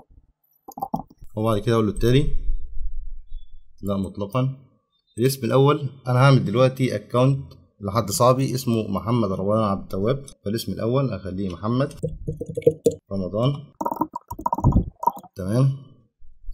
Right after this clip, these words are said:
رمضان عبد التواب. تاريخ الميلاد، نشوف بس تاريخ ميلاده كام وأحطه، سبعتاشر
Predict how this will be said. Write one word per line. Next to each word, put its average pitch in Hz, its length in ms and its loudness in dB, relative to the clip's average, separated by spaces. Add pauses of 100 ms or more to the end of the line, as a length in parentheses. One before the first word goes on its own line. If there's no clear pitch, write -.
(600)
رمضان 98 800 0
عبد 107 300 -6
التواب. 98 640 -2
تاريخ 135 260 2
الميلاد، 117 540 2 (580)
نشوف 107 200 -4
بس 110 180 -4
تاريخ 110 240 -6
ميلاده 110 260 0
كام 135 440 -2
وأحطه، 131 540 -6 (340)
سبعتاشر 110 680 -2